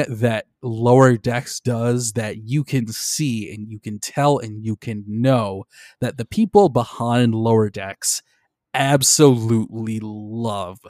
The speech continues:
Star Trek. And you see that from so many of the other shows, just how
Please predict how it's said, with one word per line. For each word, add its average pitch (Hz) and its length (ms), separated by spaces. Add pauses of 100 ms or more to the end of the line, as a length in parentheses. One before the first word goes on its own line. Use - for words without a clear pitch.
(260)
Star 85 380
Trek. - 500 (480)
And 131 540
you 139 240
see 254 440
that 131 340
from 117 280
so 185 300
many 175 400
of 135 360
the 120 140
other 113 240
shows, 107 600 (440)
just 165 460
how 135 680